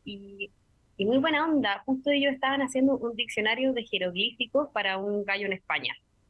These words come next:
Y lo ponían en su perfil, "Estamos trabajando en esto", entonces, "Estos son perfectos, me van a cachar la onda al tiro". Y me entendieron, po, entendieron al tiro lo que yo quería,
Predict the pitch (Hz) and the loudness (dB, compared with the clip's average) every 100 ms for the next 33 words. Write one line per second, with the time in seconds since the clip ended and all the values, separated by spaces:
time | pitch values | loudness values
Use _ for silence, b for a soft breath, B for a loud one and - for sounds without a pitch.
0 | _ _ _ _ _ _ 190 190 190 185 | _ _ _ _ _ _ -4 -2 0 0
1 | 202 220 220 196 190 185 165 254 269 262 | 0 -2 0 -2 -2 -4 -4 -4 -4 -4
2 | 175 233 240 190 - 170 175 180 214 208 | -4 -4 -4 -4 -4 -4 -6 -8 -8 -8
3 | - 233 190 220 214 - 208 175 214 196 | -6 -8 -6 -4 -4 -6 -8 -4 -6 -4
4 | 175 185 196 190 180 208 202 190 196 165 | -4 0 0 0 -2 -2 -2 -2 -2 -4
5 | - - - _ _ _ _ _ - 185 | -4 -6 -6 _ _ _ _ _ -4 0
6 | 180 175 180 170 175 - 156 - 160 - | 2 0 0 -2 -2 -4 -4 -10 -16 -16
7 | _ - 175 175 185 190 180 180 220 214 | _ -14 -10 -4 0 0 -2 -2 -2 -2
8 | 202 185 185 180 247 285 311 | -4 -4 -6 -6 0 0 0